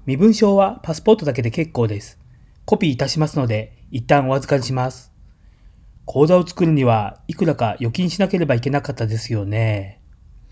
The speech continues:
一万円でいいですか？はい。お客様のご希望の金額で構いません。それから、こちらに四桁のパスワードを入力していただけますか？どんな数字でもいいんですか？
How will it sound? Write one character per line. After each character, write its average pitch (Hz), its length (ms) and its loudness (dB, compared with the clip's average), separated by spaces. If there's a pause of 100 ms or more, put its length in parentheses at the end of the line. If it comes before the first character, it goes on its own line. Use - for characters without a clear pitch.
(160)
一 113 220 -6
万 143 200 2
円 165 80 2
で 165 120 4
い 185 60 0
い - 20 -4
で 156 100 2
す - 100 -8
か？ 139 380 -4 (920)
は 165 100 0
い。 120 220 -2 (260)
お 123 80 -8
客 156 160 -2
様 156 220 0
の 117 200 -4
ご 127 120 -6
希 139 100 -6
望 190 160 4
の 190 80 2
金 180 160 -6
額 170 160 -4
で 160 100 0
構 135 240 -2
い 139 40 -2
ま 143 100 -2
せ 139 160 -2
ん。 - 140 -8 (760)
そ - 140 -6
れ 139 80 -2
か 135 100 0
ら、 123 320 -2 (140)
こ 131 120 -6
ち - 100 -8
ら 135 100 0
に 135 240 -6 (320)
四 214 160 2
桁 143 200 -2
の 120 100 0
パ 131 120 -6
ス 202 120 -2
ワ 202 100 6
ー 170 40 4
ド 135 100 0
を 113 40 0
入 127 180 -2
力 147 180 -4
し - 80 -12
て - 80 -6
い 120 80 -4
た 147 80 0
だ 143 80 -2
け 151 100 -4
ま 143 100 -2
す - 80 -14
か？ 120 320 -4 (840)
ど 151 140 0
ん 180 40 0
な 147 80 2
数 131 200 -2
字 120 80 -2
で 123 80 0
も 120 140 -2
い 160 100 -2
い - 20 2
ん 151 60 2
で 117 80 0
す - 100 -8
か？ 120 300 -4